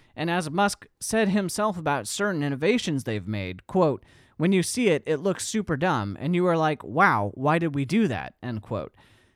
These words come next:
Indeed, they're having humans take over jobs that they spent time developing robots to do because there are just some things that humans can do better than machines, or at least more quickly and efficiently.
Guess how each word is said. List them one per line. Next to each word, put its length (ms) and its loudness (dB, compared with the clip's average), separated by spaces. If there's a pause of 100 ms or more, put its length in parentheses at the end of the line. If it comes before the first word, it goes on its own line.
(160)
Indeed, 540 0
they're 180 2
having 300 2
humans 440 0
take 260 0
over 540 2
jobs 580 0 (120)
that 420 -4
they 140 -2
spent 340 -4
time 300 -2
developing 600 -2
robots 540 2
to 100 -8
do 400 2 (400)
because 340 -2
there 180 2
are 40 0
just 280 -4
some 260 0
things 460 -2
that 200 -4
humans 560 -4
can 180 -2
do 120 0
better 380 -2
than 180 -2
machines, 600 -2 (280)
or 160 0
at 100 -2
least 280 -2 (140)
more 340 -2
quickly 360 -6
and 100 -4
efficiently. 580 -2